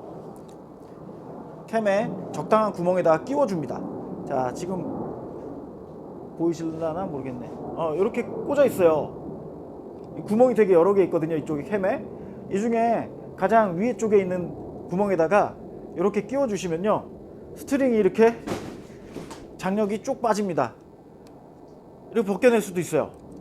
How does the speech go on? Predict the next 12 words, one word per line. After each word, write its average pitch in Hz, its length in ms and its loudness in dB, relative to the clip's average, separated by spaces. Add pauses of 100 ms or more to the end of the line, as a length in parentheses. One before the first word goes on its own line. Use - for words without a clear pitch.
(600)
활줄을 240 360 4
아예 196 260 6
탈거할 240 360 6
수도 185 200 -6
있어요. 110 300 -4 (380)
이렇게 233 260 6
장력이 208 400 -2
벗겨진 185 380 2
상태에서 160 720 4 (320)
핍 - 220 -4
작업을 175 380 4
하시고 180 560 4